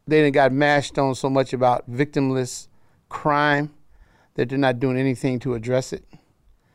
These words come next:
And it's almost like people are having a license to commit crime as long as it's not victim, as long as ain't a victim involved, which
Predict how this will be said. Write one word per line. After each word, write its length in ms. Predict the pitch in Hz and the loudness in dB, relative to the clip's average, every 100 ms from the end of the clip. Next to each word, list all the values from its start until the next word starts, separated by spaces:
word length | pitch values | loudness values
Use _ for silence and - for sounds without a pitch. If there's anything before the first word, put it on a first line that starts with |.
| _ _ _ - | _ _ _ -16
And 380 | 131 127 123 120 | -8 -6 -6 -6
it's 120 | 135 | -2
almost 340 | 131 127 117 | -2 -2 0
like 260 | 131 127 - _ _ _ _ _ | 0 0 -6 _ _ _ _ _
people 260 | - 135 135 | -8 -2 2
are 20 | |
having 220 | 139 123 | 2 0
a 40 | 120 | 0
license 460 | 127 160 151 127 | 0 0 -2 -8
to 80 | 120 | -8
commit 260 | - 131 - | -8 -8 -6
crime 420 | 143 165 151 123 | -2 -2 -2 -4
as 40 | |
long 220 | 127 131 | -4 -4
as 100 | 123 | -6
it's 120 | 123 135 | -8 -6
not 180 | 123 | -6
victim, 420 | 120 165 123 107 - - | -6 -8 -10 -14 -14 -10
as 40 | |
long 180 | 135 131 | -8 -6
as 80 | 127 | -6
ain't 140 | 123 | -8
a 20 | |
victim 340 | 117 165 120 117 | -8 -10 -10 -10
involved, 380 | 120 123 120 _ _ _ _ _ - _ | -6 -6 -6 _ _ _ _ _ -20 _
which 360 | 139 127 - | -2 -2 -6